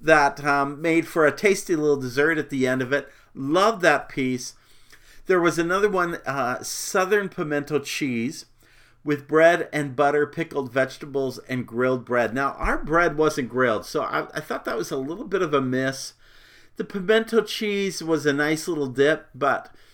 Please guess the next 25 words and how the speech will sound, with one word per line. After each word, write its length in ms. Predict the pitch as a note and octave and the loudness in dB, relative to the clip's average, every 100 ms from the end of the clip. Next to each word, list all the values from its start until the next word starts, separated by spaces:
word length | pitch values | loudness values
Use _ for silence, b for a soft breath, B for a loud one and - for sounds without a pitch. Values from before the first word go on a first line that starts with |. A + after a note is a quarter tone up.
| b b b | b b b
what 340 | C#3+ D3+ - | 2 2 4
really 280 | D#3+ G3+ C#3+ | 4 4 2
stood 340 | - F3 C#3 | 0 4 6
out 220 | B2 C#3+ | 6 2
for 120 | - B2 | 0 0
me 280 | A2+ C3+ | 2 0
were 240 | C3+ G2+ G#2+ | 0 0 0
the 100 | G2+ | 0
bread 320 | F2+ A#2 C3 | 2 2 4
and 160 | B2 G#2 | 0 0
buttered 360 | A2 A#2+ G#2+ | -2 -2 -6
pickled 340 | - C#3+ C#3 A#2 | -6 -4 -4 -2
vegetables. 640 | B2 - G2+ D#2+ D2 G#2 | -2 -2 -10 -12 -14 -4
They 180 | B2+ C#3+ | 0 0
were 200 | C3 A2 | 0 -4
so 300 | - - D#3+ | -4 -4 -4
tasty 640 | D#3 C3+ A#2 - A#2 A#2+ | 0 -2 -2 -2 -2 0
and, 380 | A#2 A2 G#2+ F#2+ b b b b | -2 -4 -4 -8 b b b b
and 240 | C3 B2+ B2+ | -4 -2 4
really 240 | D3 C3+ | 4 4
filled 380 | - E3+ D3 B2+ | 2 2 2 0
the 100 | A#2+ | -6
spot. 580 | - - A#2+ G#2 - b b b b b - | -8 -4 0 0 -2 b b b b b 2
But 180 | D#3+ | 2
nothing, 880 | D#3+ D#3 F3 G3 - - F#2 C2+ B1+ | 2 0 2 2 0 -4 -6 -6 -14